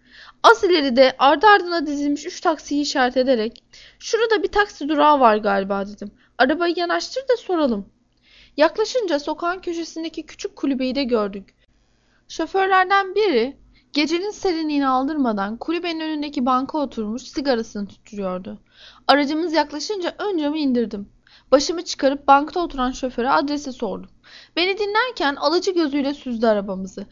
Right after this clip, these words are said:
Sonra hiç de nazlanmadan yanıtladı sorumu. "Yolu düz takip edin, ikinci sokaktan sağa dönün. Bir kavşağa çıkacaksınız, sola devam edin. İki yüz metre sonra buralardakinden daha yüksek binalar göreceksiniz. Aradığınız yer orası."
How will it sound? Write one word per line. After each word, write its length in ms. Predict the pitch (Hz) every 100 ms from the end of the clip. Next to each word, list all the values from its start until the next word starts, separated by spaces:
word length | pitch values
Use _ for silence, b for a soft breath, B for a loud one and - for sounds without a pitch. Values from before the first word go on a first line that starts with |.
| b _
Sonra 300 | 330 285 285
hiç 340 | 277 415 -
de 40 |
nazlanmadan 920 | 285 247 220 247 254 277 285 233 226 302
yanıtladı 480 | 339 294 285 262
sorumu. 480 | 233 - 214 202 208 b b -
"Yolu 320 | 269 285 240
düz 200 | 220 -
takip 380 | 339 294 294 269
edin, 280 | 277 269 277
ikinci 300 | 311 - 381
sokaktan 560 | 370 - 311 285 - 381
sağa 400 | 370 330 285 269
dönün. 280 | 220 190 196 b b -
Bir 100 | 285
kavşağa 480 | - 277 277 277 277
çıkacaksınız, 840 | - 226 220 214 - 226 320 - b _
sola 380 | - 320 302 240
devam 360 | 208 196 190
edin. 260 | 190 185 185 b b -
İki 200 | 277 440
yüz 200 | 415 302
metre 360 | 277 277 269
sonra 420 | 254 262 240 226 233
buralardakinden 880 | 339 339 285 254 247 247 247 233
daha 180 | 233 -
yüksek 440 | 415 381 - 370 311
binalar 380 | 285 269 262
göreceksiniz. 800 | 233 208 202 202 202 - 202 202 b b b
Aradığınız 500 | 262 302 339 359 277
yer 140 | 294
orası." 500 | 277 233 214 - 208